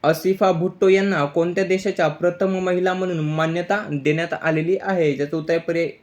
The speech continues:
अ, पर-, सॉरी पर्याय ब, पाकिस्तान. तर आसिफा भुट्टो यांना बघा पाकिस्तान देशाच्या प्रथम महिला म्हणून मान्यता देण्यात आलेली आहे.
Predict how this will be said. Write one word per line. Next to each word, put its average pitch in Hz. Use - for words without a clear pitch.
अ, 165
पर-, 147
सॉरी 156
पर्याय 160
ब, 180
पाकिस्तान. 156
तर 135
आसिफा 156
भुट्टो 170
यांना 185
बघा 151
पाकिस्तान 180
देशाच्या 180
प्रथम 175
महिला 175
म्हणून 160
मान्यता 160
देण्यात 151
आलेली 151
आहे. 156